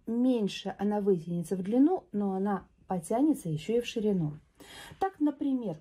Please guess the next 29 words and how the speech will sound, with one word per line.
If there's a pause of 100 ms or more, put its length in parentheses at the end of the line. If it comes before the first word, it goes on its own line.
(100)
при
узких
деталях,
например,
когда
мы
вяжем
те
же
самые
шарфы
английской
резинкой,
они
больше
вытягиваются
в
длину. (420)
Когда
мы
вяжем
с
вами
свитера
английской
резинкой,
если
вы
замечали,